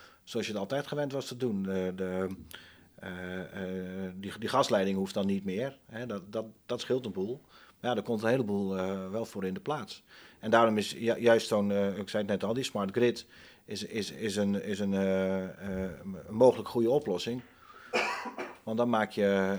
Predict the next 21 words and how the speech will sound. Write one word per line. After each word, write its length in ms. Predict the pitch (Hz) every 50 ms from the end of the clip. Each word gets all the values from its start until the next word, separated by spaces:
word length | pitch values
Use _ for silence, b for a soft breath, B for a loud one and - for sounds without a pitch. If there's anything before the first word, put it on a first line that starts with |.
| - -
eh, 480 | 107 104 98 98 98 98 95 95 95 95 92 - - - 101
maak 180 | 113 110 101 -
je 60 | 101
be-, 180 | 104 104 - -
gebruik 420 | - - 113 110 123 127 139 - -
van 320 | - 110 95 95 98 95 92
de 80 | -
accucapaciteit 800 | - 135 143 - 165 139 - 107 95 - - 98 - 95 87 85
van 100 | - 104
de 60 | 101 104
auto, 420 | 117 147 156 - 117 92 85 87
hè. 140 | 110 123 143
Dus 160 | 127 107 92
de, 200 | - 110 101 101
de, 240 | 95 101 101 101 95 98
die 100 | 107 104
maak 160 | 117 117 110
je 80 | - 110
dan 120 | 107 107
onderdeel 440 | - 151 151 135 107 104 101 98 98
van 380 | - - 98 98 98 101 104